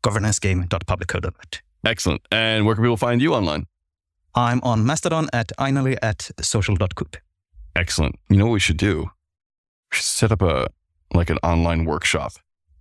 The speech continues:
Speaker 2: where we could try and play this game, and maybe we could have people print it out at home and see if we could play remotely. Have, have you tried that?
Speaker 1: We have tried it, that, and we also do have a version for Excalibur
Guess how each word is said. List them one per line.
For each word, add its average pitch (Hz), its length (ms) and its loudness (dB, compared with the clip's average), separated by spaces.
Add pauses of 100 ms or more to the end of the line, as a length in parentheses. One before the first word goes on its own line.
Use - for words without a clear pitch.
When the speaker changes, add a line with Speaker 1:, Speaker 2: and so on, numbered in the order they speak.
(100)
Speaker 2:
where 87 100 2
we 82 80 0
could 80 140 0
try 90 180 0
and 78 100 -2
play 87 200 0
this 78 160 0
game, 82 280 0
and 64 120 0
maybe 80 100 2
we 85 60 0
could 90 80 2
have 78 80 -2
people 80 180 0
print 85 220 -2
it 76 80 0
out 71 100 0
at - 60 -4
home 80 240 0
and 55 100 -2
see - 100 0
if 82 60 0
we 87 80 0
could - 140 -6
play 80 120 -2
remotely. 69 380 -2
Have, 87 200 -2
have 90 180 0
you 90 60 -2
tried 92 220 -2
that? 117 140 -2 (340)
Speaker 1:
We 110 60 4
have 113 140 0
tried 196 360 0
it, 170 220 -2
that, 135 400 -2
and 123 140 2
we 123 60 2
also 165 340 -2 (180)
do 180 160 4
have 135 240 0
a 139 80 2
version 123 540 2
for 113 340 0
Excalibur 101 800 0